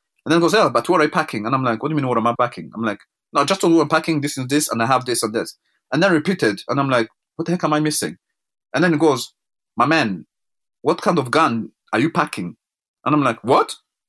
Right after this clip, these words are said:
What do you mean, what gun?" I'm like, "Yeah, it's a dangerous country. You don't have a gun?" I'm like, "What do you mean I don't have a gun? Why would I, why would I be on a bicycle and have a gun?" I'm like, and then the, the m-, gentleman was surprised. I mean, he, he called his wife and said,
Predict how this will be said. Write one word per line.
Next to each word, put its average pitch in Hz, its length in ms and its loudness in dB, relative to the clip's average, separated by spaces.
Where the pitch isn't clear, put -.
What 170 100 2
do 320 60 4
you 262 40 4
mean, 165 120 6
what 147 160 2
gun?" 98 400 2
I'm 127 80 -2
like, - 240 -2
"Yeah, 247 240 4
it's - 180 -4
a 165 60 4
dangerous 202 260 0
country. - 320 0
You 113 80 -2
don't 170 140 4
have 143 100 2
a 110 80 2
gun?" 135 240 2
I'm 135 160 0
like, 117 180 2
"What 277 140 6
do 311 40 4
you 262 60 2
mean 220 80 2
I 165 60 6
don't 170 200 2
have 135 60 2
a 120 80 2
gun? 120 260 0
Why 220 140 4
would 220 140 2
I, 208 80 2
why 269 120 2
would 220 180 2
I 208 40 2
be 196 120 0
on 170 80 4
a - 20 4
bicycle 175 300 0
and 151 100 0
have 156 80 0
a 143 80 0
gun?" 139 160 -2
I'm 135 80 0
like, 127 220 -2
and 156 160 2
then 190 180 4
the, 127 160 -2
the 127 100 -2
m-, 135 240 0
gentleman 147 400 0
was 117 140 -2
surprised. 123 500 -2
I - 80 -4
mean, 151 300 -2
he, 139 180 -2
he 147 100 -6
called 147 280 0
his 113 120 -2
wife 127 220 2
and 113 140 -2
said, 127 220 -2